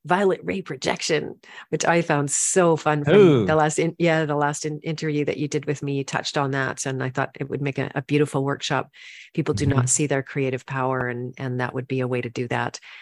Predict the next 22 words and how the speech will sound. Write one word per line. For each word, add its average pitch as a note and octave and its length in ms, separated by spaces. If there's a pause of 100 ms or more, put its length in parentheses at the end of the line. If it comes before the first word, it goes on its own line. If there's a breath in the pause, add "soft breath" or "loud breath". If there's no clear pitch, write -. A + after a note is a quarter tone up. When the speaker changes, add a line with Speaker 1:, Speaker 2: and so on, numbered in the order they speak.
(540 loud breath)
Speaker 1:
Uh, C3+ 300
so D#3+ 280
yeah, F3 180
there's, F3 340
um, D3+ 340
also E3+ 460
the D#3 180
chance D#3 380
to E3+ 140
do D#3+ 160
apprenticeships - 920
to, D3+ 340
to - 140
work D3+ 280
with E3+ 180
people, E3+ 340
not D#3+ 240
just E3 300
myself D#3 640
to, D#3 280
to D#3 180
do D3+ 580